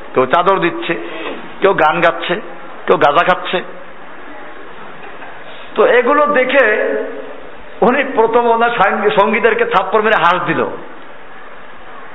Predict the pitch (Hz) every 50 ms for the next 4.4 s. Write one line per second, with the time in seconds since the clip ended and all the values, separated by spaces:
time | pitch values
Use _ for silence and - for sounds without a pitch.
0 | - - - - - - - - - - - - - - 180 214 226 196 220 226
1 | 233 240 247 226 202 196 196 - 196 196 - - - - - - - - - -
2 | - - - - - - - - - - - - - - - - - - - -
3 | - - 95 110 135 165 180 185 180 - - - 175 170 170 170 160 156 165 160
4 | 127 131 135 131 120 117 104